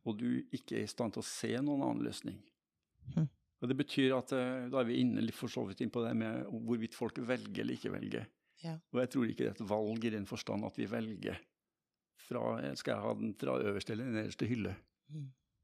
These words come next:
Speaker 1: Nå er det kun en, en ting jeg vil, og det er å få satt en strek, få stoppa alt det som nå ødelegger meg. Og da er det eneste løsning jeg ser. Noe som, eh, jeg også tenker,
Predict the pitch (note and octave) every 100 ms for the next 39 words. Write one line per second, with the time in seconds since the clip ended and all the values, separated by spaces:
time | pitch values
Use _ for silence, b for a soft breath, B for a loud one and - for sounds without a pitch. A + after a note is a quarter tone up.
0 | - A#2 G#2+ G#2 - B2 A#2 - A#2 A2
1 | A2 C3+ - A2+ B2 A2+ A#2 A2 C3 C3
2 | A#2 A2 - - - - A2 - - A2+
3 | A#2 - A#2 - C3+ - - A#2+ - _
4 | _ _ _ - A#2 - A#2+ - A2+ A2+
5 | D#3 A2+ G#2 G2+ G2 G#2 - _ _ _
6 | _ _ _ _ _ - G#2 G#2+ G#2+ G#2
7 | A#2+ B2 A#3 - - - - - A1 G2+
8 | - A2 - _ _ _ _ _ _ _
9 | _ E3 C#3+ - D3 D3 D3 D3 D#3 E3
10 | C#3+ C3+ D3 D3+ - C3+ - D3+ B2 B2
11 | B2